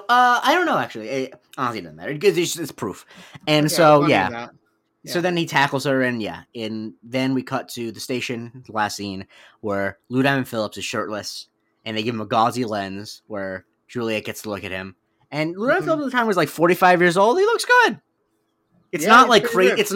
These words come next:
Speaker 1: not, like, roided up. It's just a good-looking body.
Speaker 2: He's pretty ripped. Yeah, he's looking good.
Speaker 1: Mm-hmm.
Speaker 2: So, yeah, I give this episode an eight out of ten.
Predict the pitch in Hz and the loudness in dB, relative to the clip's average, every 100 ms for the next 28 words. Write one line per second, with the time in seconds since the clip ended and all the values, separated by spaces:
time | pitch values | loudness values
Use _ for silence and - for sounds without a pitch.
0 | 240 233 208 147 156 175 175 147 180 196 | 0 4 4 4 2 4 4 2 2 -2
1 | - 196 185 143 175 170 165 143 104 87 | -6 -6 -4 0 0 0 0 0 0 -4
2 | - _ _ _ _ _ _ - 165 160 | -18 _ _ _ _ _ _ -12 -10 -6
3 | 131 123 _ _ 147 127 131 147 156 151 | -6 -8 _ _ -12 -12 -14 -14 -14 -12
4 | 156 127 120 117 _ _ _ _ _ - | -12 -10 -10 -12 _ _ _ _ _ -20
5 | 120 120 113 _ _ - 214 226 165 - | -16 -16 -18 _ _ -6 0 2 0 -6
6 | - 160 160 214 214 208 214 208 208 214 | -14 -12 -6 -4 -4 -8 -8 -8 -8 -4
7 | 214 208 - - 147 - 170 214 - 180 | -4 -4 -8 -14 -14 -12 -14 -12 -10 -10
8 | 185 - 175 120 | -10 -12 -12 -12